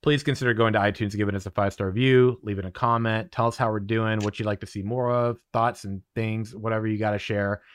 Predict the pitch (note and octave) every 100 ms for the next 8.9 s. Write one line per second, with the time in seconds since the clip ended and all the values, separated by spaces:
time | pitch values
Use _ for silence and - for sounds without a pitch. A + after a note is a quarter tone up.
0 | - _ A2+ A2+ A2 B2 A#2 A2 G#2 A2
1 | G#2 G2+ G#2 A2+ C3 C3 A#2+ C3+ B2 B2
2 | A2+ G2 G#2 C#3+ C#3+ C#3+ C3 C3 B2 A#2+
3 | A2+ B2+ - A2+ A#2 A2+ - G#2 A2 G2+
4 | A#2+ C#3+ C#3 C#3 - - _ C3+ B2+ D#3+
5 | E3 D#3+ C3+ C#3+ C#3 - _ A#2 C#3+ -
6 | C3 C3+ C3+ C3 B2+ B2 A#2+ A#2+ B2+ A2+
7 | G#2 C#3 - C3 B2 A#2+ G#2 F#2 C3+ A#2+
8 | B2 B2 A#2 A#2+ B2+ A#2+ A#2 A#2